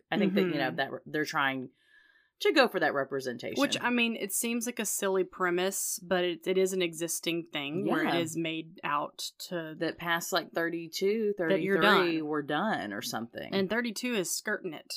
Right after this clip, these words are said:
Speaker 2: real
Speaker 1: Yeah.
Speaker 2: hard. Now, not for the guys, of course,
Speaker 1: No, not
Speaker 2: but,
Speaker 1: for the
Speaker 2: you
Speaker 1: guys
Speaker 2: know,
Speaker 1: at all.
Speaker 2: they could be any age and be a catch. There could be a forty-eight o-, forty-eight-year-old
Speaker 1: Mm-hmm.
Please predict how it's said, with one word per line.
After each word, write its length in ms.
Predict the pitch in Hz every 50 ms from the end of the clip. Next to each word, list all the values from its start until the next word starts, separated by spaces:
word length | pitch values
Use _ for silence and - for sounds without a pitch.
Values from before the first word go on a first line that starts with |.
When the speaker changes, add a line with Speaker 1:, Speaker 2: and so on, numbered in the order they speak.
| - - _
Speaker 2:
real 380 | - - 196 190 190 185 180 156
Speaker 1:
Yeah. 160 | 165 160 156
Speaker 2:
hard. 320 | 135 117 110 - - - - _ _ _ _ _ _ _ _ _ _ -
Now, 160 | 196 190 196
not 220 | 196 208 185 -
for 80 | - 190
the 80 | 170 160
guys, 360 | 175 180 185 180 170 160 156
of 100 | - -
course, 300 | - 170 160 156 160 175
Speaker 1:
No, 200 | 185 175 156 139
not 200 | 139 160 156 131
Speaker 2:
but, 40 | -
Speaker 1:
for 40 | 135
the 80 | 120 120
Speaker 2:
you 60 | 127
Speaker 1:
guys 260 | 127 127 123 120 160 -
Speaker 2:
know, 40 | 117
Speaker 1:
at 20 |
all. 240 | 123 120 95 - 180
Speaker 2:
they 100 | 185 185
could 140 | 185 185 175
be 160 | 175 175 175
any 220 | 175 175 175 165 156
age 280 | 151 151 156 156 151 160
and 80 | 156
be 80 | 151 156
a 60 | 156 160
catch. 480 | - 165 151 147 - - - - - -
There 160 | 175 175 208
could 120 | 208 208 180
be 80 | 165
a 40 | 160
forty-eight 440 | - - 180 170 165 170 175 180 175
o-, 200 | 170 165 160 - - _ _ _ - _
forty-eight-year-old 1000 | - 233 240 233 220 208 196 190 - - 202 190 185 185 180 175 170 170 165 165 - _ 165
Speaker 1:
Mm-hmm. 220 | 170 196 214